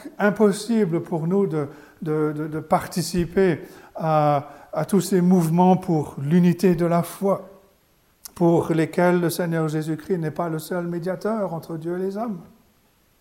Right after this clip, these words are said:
On ne peut connaître le Seigneur, on ne peut connaître Dieu que par le Seigneur Jésus-Christ. Il est le seul chemin.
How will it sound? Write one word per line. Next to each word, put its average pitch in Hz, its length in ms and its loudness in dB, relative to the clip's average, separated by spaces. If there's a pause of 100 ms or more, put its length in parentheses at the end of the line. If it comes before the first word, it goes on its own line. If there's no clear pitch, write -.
(1080)
On 208 120 6
ne 202 100 8
peut 220 260 6
connaître 196 720 2 (320)
le 175 140 2
Seigneur, 170 540 0
on 175 80 4
ne 175 60 4
peut 190 160 6
connaître 180 460 2
Dieu 160 160 -2
que 175 280 2
par 160 420 0 (260)
le 156 120 -2
Seigneur 156 460 -4
Jésus-Christ. 156 580 -4
Il 160 100 -2
est 165 80 2
le 160 120 -2
seul 170 340 -6
chemin. 180 400 -12